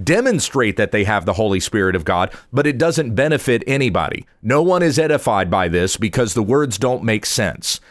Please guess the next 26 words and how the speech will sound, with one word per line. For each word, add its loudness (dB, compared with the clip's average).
So 2
in 0
verse 2
two, 2
again, 0
where 2
Paul 2
says, 0
"One 0
who 2
speaks -2
in 2
a 2
tongue 0
does 0
not 2
speak -2
to 0
men 0
but 0
to 0
God, 0
for 0
no 2
one 2
understands, 0